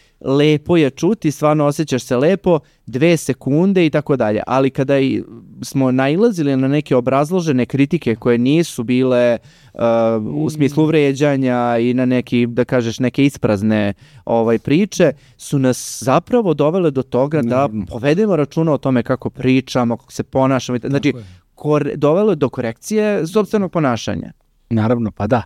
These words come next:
Speaker 2: Znaš, e, evo, sad sećam se tačno, ovaj, još jedne priče, ali to sam s jednim svojim drugom pričao koji je u-, već dugo vremena radi u, u, u inostranstvu i to kako je to,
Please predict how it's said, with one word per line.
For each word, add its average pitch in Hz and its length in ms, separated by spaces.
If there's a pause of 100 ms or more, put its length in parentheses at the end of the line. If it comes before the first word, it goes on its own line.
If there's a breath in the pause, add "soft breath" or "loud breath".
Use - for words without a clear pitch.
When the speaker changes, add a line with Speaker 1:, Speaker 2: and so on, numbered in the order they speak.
(520)
Speaker 2:
Znaš, 160 200
e, 147 200
evo, 160 200
sad 151 220
sećam 170 420
se 143 100
tačno, 156 340
ovaj, 143 240 (540)
još 131 220
jedne 151 240
priče, 160 340
ali 147 120
to 151 140
sam 139 400
s 135 140
jednim 147 200
svojim 135 420 (420)
drugom 143 360
pričao 147 280
koji 143 340
je 139 280
u-, 123 460
već 143 160
dugo 143 280
vremena 139 380
radi 135 240
u, 131 80
u, 113 460
u 127 140
inostranstvu 123 680
i 175 60
to 175 180
kako 170 260
je 165 60
to, 175 260